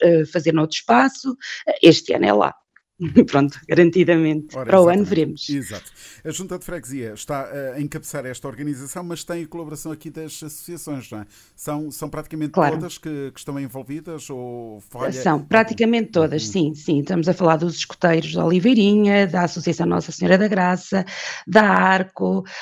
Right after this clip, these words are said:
Speaker 1: eh, da nat, eh, da Casa do Povo da Oliveirinha, do Ténis de Mesa da Oliveirinha, assim, praticamente penso que não me estou a esquecer de nenhuma, mas praticamente todas as associações.
Speaker 2: Uhum.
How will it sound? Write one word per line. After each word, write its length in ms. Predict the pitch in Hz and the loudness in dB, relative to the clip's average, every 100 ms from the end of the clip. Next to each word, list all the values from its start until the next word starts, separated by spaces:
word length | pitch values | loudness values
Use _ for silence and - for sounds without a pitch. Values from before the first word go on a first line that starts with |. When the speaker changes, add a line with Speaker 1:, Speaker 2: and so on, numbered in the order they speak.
| - | 2
Speaker 1:
eh, 320 | 190 180 175 | 4 6 4
da 140 | 202 | 2
nat, 540 | 196 175 180 185 - - 180 175 175 - - - | 2 0 0 0 -4 -4 -2 -2 -6 -10 -20 -4
eh, 720 | 190 175 165 165 165 165 170 | 2 2 4 2 0 -2 -4
da 140 | 185 208 | -2 -2
Casa 240 | 175 170 | 0 -4
do 80 | 156 | -6
Povo 220 | 185 165 | -8 -4
da 100 | 175 | -2
Oliveirinha, 800 | 170 170 202 196 185 196 190 170 | 0 0 0 2 2 2 2 0
do 160 | 170 185 | 0 0
Ténis 380 | 175 170 170 | 4 4 4
de 60 | 165 | 2
Mesa 200 | 170 180 | 0 2
da 80 | 185 | 2
Oliveirinha, 440 | 185 190 190 180 | 2 4 2 2
assim, 180 | 185 196 | -2 -4
praticamente 380 | 185 226 226 - _ | 0 2 2 -8 _
penso 220 | 208 196 | 2 2
que 60 | - | -2
não 80 | 185 | -6
me 60 | |
estou 160 | 165 180 | -6 -6
a 20 | |
esquecer 340 | 165 170 - 170 | -2 -2 0 0
de 80 | |
nenhuma, 320 | 170 175 185 196 | 4 6 6 4
mas 160 | 202 | 2
praticamente 600 | - 185 175 - 175 180 165 | 0 -4 -6 -8 0 0 0
todas 320 | 175 160 160 | -6 -8 -10
as 100 | 151 | -12
associações. 600 | 160 190 185 185 160 131 - 85 | -14 -14 -12 -12 -12 -14 -18 -20
Speaker 2:
Uhum. 220 | 82 | -20